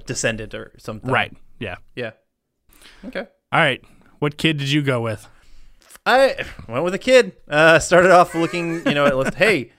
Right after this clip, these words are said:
Speaker 1: here's, what are some kid actors?" And then this guy popped up. I think he's around thirteen right now, so he could definitely fit in that range. Um, I actually have seen him in some stuff, so I'll have a little bit of credit on there. I
Speaker 2: Okay.
Speaker 1: watched the first two seasons of Transparent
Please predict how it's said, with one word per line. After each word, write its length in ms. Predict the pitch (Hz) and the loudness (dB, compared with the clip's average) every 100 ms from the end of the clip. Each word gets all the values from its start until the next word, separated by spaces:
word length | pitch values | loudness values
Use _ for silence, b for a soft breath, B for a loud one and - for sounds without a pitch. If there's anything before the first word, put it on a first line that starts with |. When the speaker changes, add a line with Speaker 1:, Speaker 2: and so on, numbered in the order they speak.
| b b | b b
Speaker 1:
here's, 280 | 196 208 143 | -6 -4 -4
what 140 | 160 202 | -4 -4
are 60 | |
some 160 | 190 147 | -4 -4
kid 160 | 165 | 0
actors?" 380 | 147 147 123 110 | 2 0 -2 -10
And 80 | 117 | -10
then 80 | 117 | -8
this 180 | 139 - | -8 -6
guy 360 | 131 127 123 | -2 -2 -2
popped 360 | 117 131 123 - | -4 -6 -4 -4
up. 160 | 123 | -4
I 60 | 127 | -6
think 160 | - 311 | -10 -10
he's 140 | 240 | -6
around 340 | 190 175 147 | -2 -2 -2
thirteen 420 | 160 156 - 156 143 | -4 -4 -6 -6 -4
right 180 | 139 | -4
now, 200 | 143 139 | -2 -4
so 160 | 139 127 | -4 -6
he 60 | 120 | -8
could 120 | 113 | -6
definitely 300 | 139 139 127 | -6 -4 -10
fit 360 | - 135 - - | -8 -8 -8 -14
in 160 | 127 | -10
that 300 | 123 120 - _ | -8 -8 -10 _
range. 360 | 120 147 156 135 B B B | -10 -8 -8 -10 B B B
Um, 140 | 139 | 0
I 60 | 151 | 0
actually 180 | 226 143 | 0 -2
have 320 | 147 151 143 | 0 0 0
seen 180 | 170 165 | -4 -4
him 80 | 160 | -6
in 80 | |
some 140 | 151 160 | -8 -8
stuff, 240 | - 160 | -2 -2
so 140 | - 120 | -2 -4
I'll 100 | 117 | -2
have 160 | 123 | -4
a 40 | 113 | -6
little 220 | 127 127 | -6 -6
bit 120 | 117 | -8
of 60 | 110 | -6
credit 220 | 139 120 | -4 -2
on 120 | 113 | -4
there. 320 | 123 135 127 B B B | -2 -2 -4 B B B
I 60 | |
Speaker 2:
Okay. 80 | 135 | -2
Speaker 1:
watched 180 | 196 - | 0 -2
the 60 | 151 | -6
first 360 | 175 165 - | -4 -4 -6
two 220 | - 165 147 | -6 -6 -6
seasons 800 | - - - 147 139 156 147 | -10 -12 -8 -8 -6 -8 -8
of 160 | - 117 | -10 -10
Transparent 800 | - 120 - - 120 151 160 | -8 -8 -10 -8 -6 -6 -8